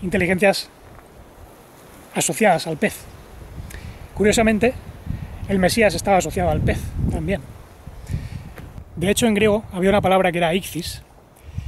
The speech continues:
que era un acrónimo de Jesús Christos, Theou Io Soter, el Redentor, Soter, Hijo de Dios, ungido de salvación, que era una referencia al Mesías, el cual era pescador de hombres.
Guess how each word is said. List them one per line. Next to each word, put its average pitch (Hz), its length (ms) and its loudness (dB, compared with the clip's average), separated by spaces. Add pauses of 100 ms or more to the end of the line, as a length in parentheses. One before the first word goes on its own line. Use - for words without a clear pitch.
(840)
que 202 80 0
era 202 80 6
un 214 80 6
acrónimo 165 400 0 (560)
de 170 220 -2
Jesús 202 360 0
Christos, - 520 -2 (100)
Theou 196 240 4
Io 180 260 0
Soter, 156 380 -8 (1040)
el 165 100 0
Redentor, 175 460 2
Soter, 196 400 -4 (220)
Hijo 190 220 -4
de 175 120 0
Dios, 175 360 -2 (340)
ungido 208 360 4
de 196 80 6
salvación, 165 460 -2 (1900)
que 190 60 -2
era 185 100 6
una 180 100 4
referencia 180 380 0
al 185 60 0
Mesías, - 540 -8
el 165 80 -8
cual 196 160 2
era 202 160 2
pescador 170 560 -6
de 139 120 -12
hombres. 143 380 -12